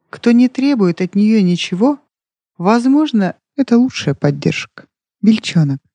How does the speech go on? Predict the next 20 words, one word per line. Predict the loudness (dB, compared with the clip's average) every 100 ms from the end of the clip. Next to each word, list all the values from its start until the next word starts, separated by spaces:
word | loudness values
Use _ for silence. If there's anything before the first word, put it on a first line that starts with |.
| _ _ _
давай | -2 2 2
дружить», | 0 0 -2 -4 -8 -12 _ _ _ _ _ -4
прошептала | -4 -2 -2 0 0 2
Ульяна | 0 2 2 0 -4 _ _ _ _
в | -4
макушку | 0 0 -2 -4 0
девчонки. | 0 0 0 0 -2 -8 -20 -20 _ _ _
«Мне | 2 4
нравится, | 4 2 -2 -2 -6 -10
как | -10 -10
ты | -6 -2
меня | 0 0 0
называешь». | -2 -2 -2 0 0 -4 -6 -16 _ _ _ _ _ _
«Я | -4 -4
с | -2
удовольствием», | 0 2 2 0 -2 -8 -6 -6 -12 _ -4
закивала | -2 -2 -2 0 0 0
та | 0 -2 -2 _ _ _ _
и | -2
отстранилась, | -2 -2 -2 0 0 -2 -4 -12